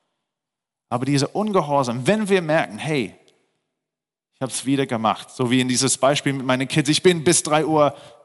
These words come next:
aufgeblieben und bin, hatte einen grottenschlechten Tag, den nächsten Tag, komme wieder zu ihm. „Vater, vergib mir.“ Und er richtet uns wieder auf.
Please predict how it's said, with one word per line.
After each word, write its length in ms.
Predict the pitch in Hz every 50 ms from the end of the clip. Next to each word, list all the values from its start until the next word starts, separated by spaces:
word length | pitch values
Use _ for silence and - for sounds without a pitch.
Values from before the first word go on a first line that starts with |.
| _ _ _ _ _ _ _ _ -
aufgeblieben 680 | 120 131 131 - - 143 135 107 135 143 139 135 135
und 160 | - 127 120
bin, 280 | - 135 127 123 123 - _ _ _ _ -
hatte 180 | 135 139 127
einen 120 | 131 135 120
grottenschlechten 680 | - 147 156 - 143 143 - - 160 139 - 151 143
Tag, 320 | - - 143 135 135 131
den 120 | 117 123 117
nächsten 380 | 123 135 - - - - 123
Tag, 440 | - - 127 127 123 120 123 - - - _ _ _ _ _ _ _ _ _
komme 280 | - - 190 190 185 170
wieder 220 | 190 185 185 180
zu 180 | 185 - 165 -
ihm. 360 | - 143 143 135 110 95 87 _ _ _ _ _ _ _ _ _ _ _ _ _ _ _ _
„Vater, 360 | - - 131 139 160 - 151 135
vergib 420 | - 139 120 - 117 117 - -
mir.“ 260 | 107 92 90 85 - _ _ _ _ _ _ _ _ _ _ -
Und 100 | 123 120
er 140 | 110 -
richtet 280 | 165 185 185 - 196 -
uns 280 | - 131 139 - - -
wieder 280 | 135 127 131 - -
auf. 460 | 107 110 107 104 98 - - - _